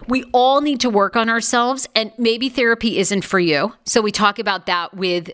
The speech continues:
with, um, Alex, and she gives some other things that you can do if therapy you decide is not for you. So anyhow, I love it. I, I like working on my issues because I see, you know,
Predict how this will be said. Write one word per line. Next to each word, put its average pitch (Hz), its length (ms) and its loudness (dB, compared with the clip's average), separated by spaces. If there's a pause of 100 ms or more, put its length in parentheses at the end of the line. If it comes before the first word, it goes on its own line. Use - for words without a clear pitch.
(100)
with, 185 520 0
um, 170 280 0
Alex, 156 580 -2 (500)
and 220 140 2
she 226 100 0
gives 208 220 0
some 226 260 -2
other 226 280 2
things 190 320 -2
that 185 140 -2
you 190 120 -2
can 175 160 -6
do 175 160 2
if 170 80 0
therapy 185 380 0
you 180 120 -2
decide 165 400 0
is 170 140 -8
not 165 240 0
for - 160 -6
you. 160 340 -6 (840)
So 233 140 2
anyhow, 214 260 0
I 240 120 0
love 202 140 0
it. 190 80 0
I, 247 220 0
I 330 200 -2
like 285 340 -4 (460)
working 214 400 2
on 170 120 0
my 160 120 0
issues 143 520 -6
because 190 220 -2
I 208 100 2
see, 220 560 -4 (480)
you 185 160 0
know, 156 240 0